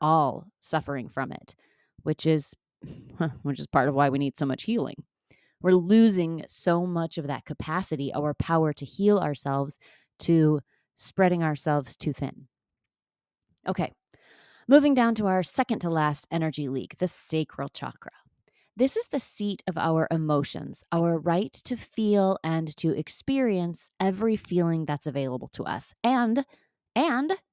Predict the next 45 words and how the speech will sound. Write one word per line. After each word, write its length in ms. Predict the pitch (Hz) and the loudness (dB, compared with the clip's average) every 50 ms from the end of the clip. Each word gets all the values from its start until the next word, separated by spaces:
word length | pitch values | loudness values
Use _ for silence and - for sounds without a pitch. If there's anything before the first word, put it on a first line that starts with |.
| _ _ _ _ _ _ _ _ _ _ _ - | _ _ _ _ _ _ _ _ _ _ _ -12
to 100 | - 220 | -12 -10
process 580 | - - 320 403 392 370 - 202 185 175 - - | -6 -4 -4 -4 -4 -4 -4 -4 -4 -4 -4 -2
them 340 | - 180 180 175 175 175 - - | 0 2 2 2 0 -2 -4 -4
in 120 | 196 196 | -2 0
a 60 | 196 185 | 0 2
way 220 | 165 180 175 175 | 2 2 4 4
that's 260 | 165 170 170 - - | 2 0 -2 -6 -10
healthy 600 | - - 262 277 285 - - 175 170 170 170 165 _ _ _ _ _ _ _ _ - | -10 -4 -2 -2 0 0 -2 -2 -2 -2 -4 -6 _ _ _ _ _ _ _ _ -6
and 140 | 185 190 | -4 -4
appropriate 720 | 202 - - - 339 349 - - 156 143 - - - - - _ _ _ | -4 -4 -2 0 0 0 0 0 -4 -6 -6 -8 -12 -18 -20 _ _ _
for 140 | _ - 156 | _ -4 -4
each 240 | 143 151 143 - - | -2 -2 -4 -4 -8
of 60 | - | -10
us. 320 | - - - - - - - _ _ _ _ _ _ _ _ | -12 -12 -14 -16 -20 -20 -20 _ _ _ _ _ _ _ _
And 80 | 175 175 | -6 -4
I 40 | 190 | -2
want 180 | 196 240 330 | 0 0 0
to 60 | 427 403 | 0 0
be 80 | 381 | -2
clear 280 | 370 - - 359 339 311 | -2 -2 0 2 4 4
about 260 | 240 175 151 156 - | 4 2 0 -2 -2
that, 280 | - - - - - - _ _ _ _ _ _ _ _ _ - | -6 -10 -10 -12 -18 -20 _ _ _ _ _ _ _ _ _ -2
that 120 | 175 - | 2 2
we 100 | 190 202 | 4 2
have 320 | 180 180 185 175 165 156 - - | 2 4 4 2 2 2 -2 -14
full 560 | - - - - 262 262 277 294 302 311 285 | -18 -20 -4 2 6 6 8 8 6 4 2
rights 420 | 240 247 233 202 165 - - - - | 2 2 2 2 2 -2 -4 -8 -2
to 120 | 190 180 | 2 4
our 120 | 180 180 | 4 4
emotions 540 | 180 185 185 180 185 185 - 151 143 147 - | 4 4 4 2 2 0 -2 -6 -8 -6 -4
without 340 | 175 175 170 185 202 226 - | -4 -2 0 0 0 0 0
being 280 | - 226 220 208 202 - | 0 -2 -2 -2 -2 -4
told 420 | - - 196 196 196 202 180 143 | -2 0 4 6 6 6 4 4
that 160 | 156 160 - | 2 0 0
we're 140 | - 110 98 - - | 0 -4 -6 -8 -4
too 180 | - 202 226 | 0 2 2
much 400 | 214 226 220 - - - - - - _ - _ _ - | 4 4 2 0 -2 -8 -14 -14 -16 _ -20 _ _ -4
or 300 | - 156 156 143 - - - | -2 0 0 0 0 2 2
overreacting 800 | 170 180 214 220 208 220 226 240 254 - - - 156 139 131 127 - | 2 4 4 4 4 2 2 0 -2 -4 -8 -8 -6 -6 -6 -6 -4
or 200 | - 151 151 147 | -2 0 0 0
that 200 | - 147 139 - | -2 -2 -2 -2
our 120 | 156 156 | -4 -4
feelings 520 | - - - 254 247 226 185 151 147 143 - | -4 -2 0 0 2 2 2 0 0 -2 -2
aren't 220 | - 175 139 151 | -4 -4 -2 0
valid. 460 | 185 190 208 202 151 135 - - 135 | 2 4 4 4 2 -2 -6 -10 -16